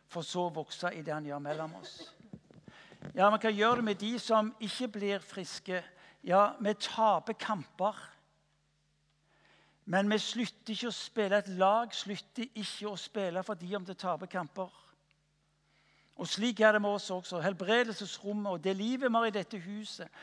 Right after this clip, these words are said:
og det du skal få lov til å være en del av. Det å være en del av å spille kamper, som vi ser at vi u-, i øyeblikket taper. Men ved å få lov til å være tro mot det Gud tar oss inn i,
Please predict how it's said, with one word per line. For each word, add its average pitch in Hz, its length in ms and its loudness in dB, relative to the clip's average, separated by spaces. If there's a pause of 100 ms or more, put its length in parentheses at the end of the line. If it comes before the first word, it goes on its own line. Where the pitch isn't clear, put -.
(160)
og 190 120 0
det 202 160 4
du 233 140 0
skal 220 220 -2
få 196 60 -6
lov 214 160 2
til 196 100 -8
å 196 60 2
være 185 160 0
en 170 60 -6
del 202 240 0
av. 156 100 -10 (680)
Det 196 80 4
å 208 60 10
være 214 180 10
en 190 160 0
del 233 260 8
av 208 120 6
å 202 80 0
spille 214 580 4
kamper, 190 440 -6 (460)
som 214 300 4
vi 214 80 4
ser 220 400 6
at 208 160 2
vi 214 200 -2
u-, 214 260 -2
i 214 180 -4
øyeblikket 208 640 0
taper. 185 480 2 (1300)
Men 196 280 2
ved 220 180 8
å 226 100 6
få 208 160 0
lov 214 220 2
til 202 80 -4
å 190 80 4
være 180 100 -4
tro 233 240 -6
mot 233 140 -4
det 190 100 -6
Gud 208 160 -6
tar 175 220 -4
oss - 160 -10
inn 202 180 -4
i, 180 60 -12